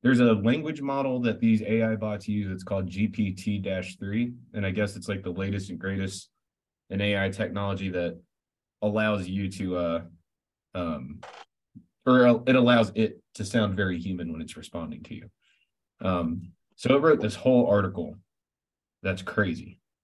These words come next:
Um, and then I actually downloaded an app called Emerson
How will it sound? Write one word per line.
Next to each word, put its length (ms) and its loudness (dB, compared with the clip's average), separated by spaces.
Um, 260 -2
and 140 6
then 420 4
I 160 4
actually 300 2
downloaded 420 0
an 180 -12
app 280 -2
called 300 -8
Emerson 640 -4